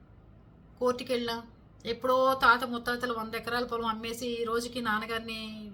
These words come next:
ఎనభై ఏళ్ల వయసులో కోర్టు చుట్టూ లాగిన, నిన్న కాక మొన్న పదేళ్ల క్రితం యాభై లక్షల రూపాయలకి పుట్టింటి వాళ్ళు ఇచ్చిన ఆస్తి అమ్ముకుంటూ వెళ్ళిన, ముప్పై ఎకరాల పుట్టింటి వాళ్ళ ఆస్తి ఇచ్చిన ఆవిడకి ఇంకా కరువు సరిపోలా.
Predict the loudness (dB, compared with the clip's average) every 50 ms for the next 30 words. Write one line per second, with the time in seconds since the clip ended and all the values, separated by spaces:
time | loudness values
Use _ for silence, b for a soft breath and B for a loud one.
0 | -14 -10 -6 -4 -4 -2 -2 -2 -2 -2 -2 -2 -2 -2 -4 -4 -4 -6 -6 -4
1 | -6 -6 -6 -6 -6 -8 -4 -4 -2 -2 -2 -2 -4 -4 -4 -4 -6 -8 -10 -16
2 | -20 -20 -20 -20 -20 -20 -20 -20 -20 -20 -20 -20 -20 -20 -20 -20 -20 -20 -20 -20
3 | -12 -8 -6 -4 -2 -2 0 0 0 0 0 -2 -2 -2 0 0 0 0 0 0
4 | 0 -2 -2 -2 -2 0 2 0 0 0 -2 -4 -6 -4 -4 -2 0 0 0 0
5 | -2 -4 -6 -6 -6 -8 -8 -6 -6 -4 -2 -2 -2 -4 -6 -8 -8 -6 -6 -6
6 | -6 -4 -6 -2 -2 -2 -2 -2 -4 -6 -4 -2 0 2 2 0 -2 -2 -4 -6
7 | -6 -6 -8 -10 -8 -6 -6 -6 -6 -6 -8 -8 -8 -8 -8 -6 -6 -4 -4 -4
8 | -4 -2 -2 -2 -4 -4 -6 -8 -8 -6 -6 -4 -2 0 0 2 2 2 2 0
9 | 0 -4 -6 -8 -6 -2 0 2 2 2 2 -2 -4 -6 -4 -2 -2 -2 -2 -2
10 | -4 -4 -2 -2 -2 -2 -2 -2 -4 4 4 4 4 4